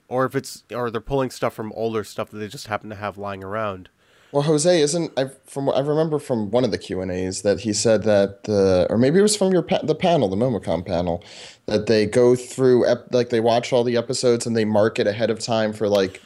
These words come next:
Speaker 2: good action clip, good comedy clip, or
Speaker 1: Um,
Speaker 2: whatever that they could use
Speaker 1: yeah,
Speaker 2: later.
Speaker 1: you're,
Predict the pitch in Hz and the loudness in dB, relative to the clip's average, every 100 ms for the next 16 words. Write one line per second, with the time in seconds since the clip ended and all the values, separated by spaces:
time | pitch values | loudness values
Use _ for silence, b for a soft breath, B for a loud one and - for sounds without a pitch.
0 | 85 107 101 - 95 92 - 104 - 110 | -6 0 0 2 -2 -2 -4 -4 0 0
1 | 104 - 98 95 - - - _ - 101 | 0 0 0 0 -8 -20 -20 _ -2 0
2 | 98 98 92 - 104 98 101 139 151 - | 2 0 -2 0 0 0 2 4 4 2
3 | 139 95 90 85 90 95 98 98 147 139 | -2 -6 -6 -6 -6 -6 -6 -2 2 2
4 | 139 135 | 2 -2